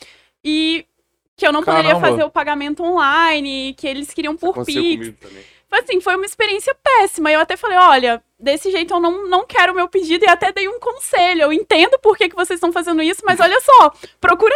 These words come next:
Speaker 1: yoga que eles vão poder te ajudar."
Speaker 2: <laughs> Muito
Speaker 1: É,
Speaker 2: bom.
Speaker 1: exatamente. Então, assim, é, a gente sabe que o iFood é muito bom, mas a gente sabe que tem esse contra das taxas, mas existem formas muito melhores de fazer isso,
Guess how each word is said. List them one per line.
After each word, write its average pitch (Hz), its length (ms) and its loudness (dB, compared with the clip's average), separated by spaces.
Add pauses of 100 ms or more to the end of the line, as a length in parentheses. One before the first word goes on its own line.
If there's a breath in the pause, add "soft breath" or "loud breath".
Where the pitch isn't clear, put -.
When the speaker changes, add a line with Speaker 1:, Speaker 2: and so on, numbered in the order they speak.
Speaker 1:
yoga 359 360 4
que 440 80 -2
eles 392 120 -4
vão 403 100 -4
poder 466 260 0
te - 160 -4
ajudar." 339 600 2
Speaker 2:
<laughs> - 0 -
Muito - 540 -10
Speaker 1:
É, 277 420 2
Speaker 2:
bom. 240 220 0
Speaker 1:
exatamente. 311 720 0
Então, 330 280 0
assim, 294 480 -4 (280)
é, 254 400 0
a 247 100 0
gente 311 200 -2
sabe 339 480 2
que 339 100 -12
o 302 60 -2
iFood 285 300 -6
é - 20 -6
muito 269 220 -8
bom, 254 140 -4
mas 262 140 -8
a 277 60 -8
gente 269 220 -8
sabe 277 320 -2
que - 60 -20
tem 277 180 -6
esse 269 200 -10
contra 285 440 -6
das 262 240 -2
taxas, 254 440 0 (240 soft breath)
mas 277 220 2
existem 330 380 -4
formas 320 420 -2
muito 311 260 -4
melhores 302 540 0
de - 80 -12
fazer 277 360 0
isso, 240 460 -8